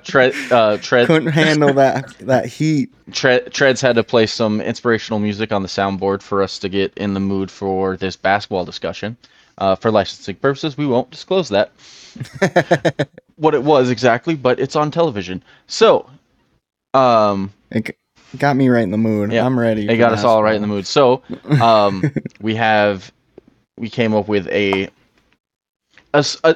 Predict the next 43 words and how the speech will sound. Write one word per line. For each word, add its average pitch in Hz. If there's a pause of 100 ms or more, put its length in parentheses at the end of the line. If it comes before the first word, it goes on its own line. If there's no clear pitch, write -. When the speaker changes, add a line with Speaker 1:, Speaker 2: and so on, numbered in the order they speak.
(100)
Speaker 1:
it's 208
a 226
small 202
list, 135
but 143
it's 135
a 147
list 139
of 113
some 120
of 113
the 107
biggest 104
news 101
from 98 (420)
the 107
N 104
B 101
A 98
world 92
from 98
this 92
offseason 95
and 90 (240)
Speaker 2:
I'd 104
Speaker 1:
as 95
Speaker 2:
say. 76
Speaker 1:
recently 98
as 90
a 107
week 95
ago. 82 (1000)
Speaker 2:
Yeah, 117
Speaker 1:
So 110
Speaker 2:
that 123
did 151
happen 131
a 120
week 117
ago. 113
Speaker 1:
Yeah. 117
Speaker 2:
Wow. 123 (420)
Speaker 1:
Yeah. 110